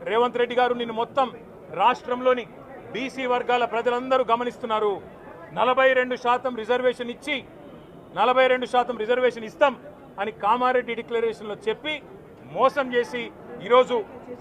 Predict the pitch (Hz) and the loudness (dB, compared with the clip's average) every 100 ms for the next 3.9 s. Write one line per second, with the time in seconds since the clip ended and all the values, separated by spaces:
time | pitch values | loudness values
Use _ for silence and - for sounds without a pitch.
0 | - 208 233 254 233 233 - 226 220 233 | -6 -2 0 -2 -4 -6 -4 -4 -4 -2
1 | 233 226 233 202 - - 190 214 190 214 | -2 2 2 2 -4 -12 -6 -4 0 2
2 | 254 247 233 208 240 247 254 247 247 233 | 4 2 -2 -2 0 0 -4 -6 -4 -4
3 | 240 233 214 220 214 208 214 202 | -4 -2 -2 -2 -6 0 2 2